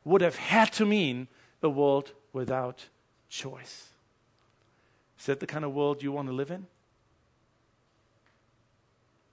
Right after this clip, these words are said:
So why is there so much evil? It isn't because God is powerless to stop it.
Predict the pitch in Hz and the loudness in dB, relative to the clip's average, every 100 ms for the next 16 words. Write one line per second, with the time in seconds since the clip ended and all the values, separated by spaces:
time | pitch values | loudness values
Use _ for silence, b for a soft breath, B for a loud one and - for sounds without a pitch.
0 | _ _ _ _ _ _ _ _ _ _ | _ _ _ _ _ _ _ _ _ _
1 | _ _ _ _ _ _ _ _ _ _ | _ _ _ _ _ _ _ _ _ _
2 | _ _ - 131 135 143 143 - 147 - | _ _ -4 2 6 6 4 2 2 2
3 | 156 147 - 156 160 165 - _ _ _ | -2 -2 -4 -4 -4 -8 -12 _ _ _
4 | b b b b b b b - 143 160 | b b b b b b b -4 0 0
5 | 170 151 143 139 131 - 139 131 127 - | 0 -6 -6 -4 -6 -4 -4 -2 -6 -10
6 | - - - 139 127 127 120 - 110 - | -16 -14 -8 -6 -4 -4 -6 -10 -12 -8
7 | 139 120 - | -8 -8 -12